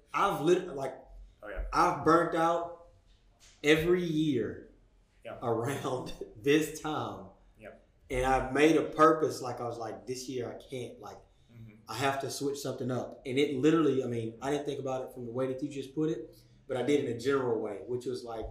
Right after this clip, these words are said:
Speaker 1: I can't just keep going hard every single day, every single month.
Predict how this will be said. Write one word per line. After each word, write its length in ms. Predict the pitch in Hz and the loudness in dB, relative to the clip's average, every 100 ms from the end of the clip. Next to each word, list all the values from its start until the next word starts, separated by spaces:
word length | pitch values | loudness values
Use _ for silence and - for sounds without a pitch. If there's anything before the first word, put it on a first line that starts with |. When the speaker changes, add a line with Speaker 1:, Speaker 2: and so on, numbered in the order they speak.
| - - _ _ _ _ - | -10 -14 _ _ _ _ -6
Speaker 1:
I 140 | 135 | -4
can't 280 | - 160 123 | 0 0 0
just 200 | 123 - | -2 -4
keep 200 | 139 - | -6 -4
going 200 | 120 107 | -4 -6
hard 480 | 127 127 120 - - - - _ _ - | -6 -4 -4 -6 -10 -16 -20 _ _ -2
every 200 | 139 135 | 0 0
single 280 | 131 135 123 | -2 -4 -4
day, 360 | 117 117 151 151 127 | -2 -2 -2 -6 -8
every 180 | 123 123 | -8 -6
single 320 | 139 120 117 | -6 -6 -6
month. 280 | 117 107 | -6 -8